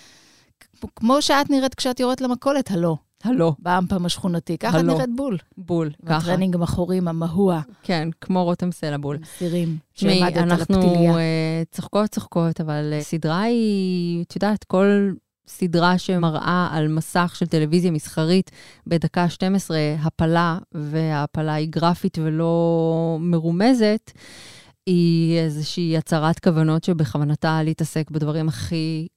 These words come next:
Speaker 2: אה, מסובכים חברתית ופוליטית שיש. את לא חושבת?
Speaker 1: בהחלט, וגם מאוד לא מתחנף ולא מתוק. כלומר, גם כשאתה חושב שיש פתאום איזה קטע קל, אתה מקבל בוקס מכיוון אחר. אנחנו לא נעשה ספוילרים, אבל, אה,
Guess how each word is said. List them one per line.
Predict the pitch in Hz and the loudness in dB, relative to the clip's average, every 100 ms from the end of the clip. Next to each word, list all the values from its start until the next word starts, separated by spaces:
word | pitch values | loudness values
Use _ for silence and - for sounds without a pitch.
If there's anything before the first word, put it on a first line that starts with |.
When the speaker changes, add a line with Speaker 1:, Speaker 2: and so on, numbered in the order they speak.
| _ _ _ | _ _ _
Speaker 2:
אה, | 165 156 | -2 2
מסובכים | 160 165 - 196 170 117 208 208 208 214 - - _ | 2 2 2 4 4 6 6 6 6 2 0 -10 _
חברתית | - 160 175 175 - 220 185 | 0 2 4 2 2 0 0
ופוליטית | 170 165 160 160 170 | 0 0 0 -2 -6
שיש. | - 143 143 - - - | -6 -6 -6 -10 -18 -16
את | 175 | -14
לא | |
חושבת? | - - 320 - _ - | -12 -8 -8 -8 _ -10
Speaker 1:
בהחלט, | 190 151 190 220 180 | -8 -4 -4 -2 -2
וגם | 170 160 | -2 -2
מאוד | 170 202 | -2 -2
לא | 202 | -2
מתחנף | 220 - 170 160 208 175 | -2 -2 -2 0 -2 -2
ולא | 170 190 202 | -2 0 0
מתוק. | 160 - 269 208 - - | -2 0 0 0 -8 -10
כלומר, | 160 156 143 | -6 -6 -6
גם | 151 185 | -4 -4
כשאתה | - 190 | -4 -8
חושב | - 180 | -6 -6
שיש | - 185 | -4 -4
פתאום | - 180 185 | -4 -4 -4
איזה | 180 170 - | -2 -4 -4
קטע | 185 180 175 | -6 -6 -8
קל, | - 269 233 | -2 0 0
אתה | 185 | -2
מקבל | 170 165 170 175 | -4 -2 -2 0
בוקס | 180 - - | -2 -2 -4
מכיוון | 180 165 180 | -2 0 0
אחר. | 160 117 202 156 - _ _ | 0 0 -2 -2 -8 _ _
אנחנו | _ 165 | _ -4
לא | 170 | -2
נעשה | 165 156 160 | -2 -4 -6
ספוילרים, | - 226 233 214 180 160 | -2 0 2 2 0 -2
אבל, | 147 156 151 | -2 -2 -2
אה, | 147 151 | -2 -4